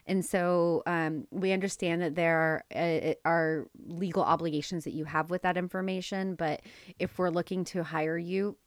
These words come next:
<clears throat> from, as a designer, we can't really go forward with, with hiring you without seeing your creative work. So that's a,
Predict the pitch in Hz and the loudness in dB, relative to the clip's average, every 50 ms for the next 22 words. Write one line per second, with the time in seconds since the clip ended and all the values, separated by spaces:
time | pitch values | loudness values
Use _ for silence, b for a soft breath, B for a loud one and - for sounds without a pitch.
0 | _ - 254 294 233 - - - - 180 - - - 214 190 175 - 180 185 156 | _ 6 8 8 8 6 2 -6 -6 -6 -6 -4 -2 -2 0 2 2 2 0 0
1 | 156 147 165 156 156 151 175 165 160 170 175 196 208 220 247 277 294 277 B B | 0 0 0 -2 0 2 4 4 4 4 4 4 4 4 6 6 4 4 B B
2 | B B B B B B B B - 185 196 185 - - 185 170 - - 156 160 | B B B B B B B B -4 -2 -2 -2 -2 -2 -2 -2 -2 0 0 2
3 | 160 160 156 143 165 160 156 151 147 - - - - - 170 156 147 151 151 147 | 2 2 2 2 2 4 4 4 2 0 -4 -8 -4 -2 0 0 0 0 -2 -2
4 | - 156 147 151 - - - - - 151 143 - - 165 160 151 156 160 165 170 | -2 -2 -2 -2 -4 -10 -16 -8 -6 -4 -4 -2 0 0 2 2 2 2 2 0
5 | 165 165 165 160 165 165 160 165 - - 170 170 147 143 - - - - 139 139 | 0 0 0 0 0 0 0 -2 -2 -4 -2 -2 -2 -2 -4 -4 -8 -4 -2 0
6 | 143 147 143 - - - - 147 - 135 127 - - - 160 110 - - - 185 | 0 0 0 -2 -4 -4 -4 -2 -2 -2 -2 -4 -4 -2 -2 -2 -2 -2 4 8
7 | 202 214 - 233 202 | 8 8 10 8 6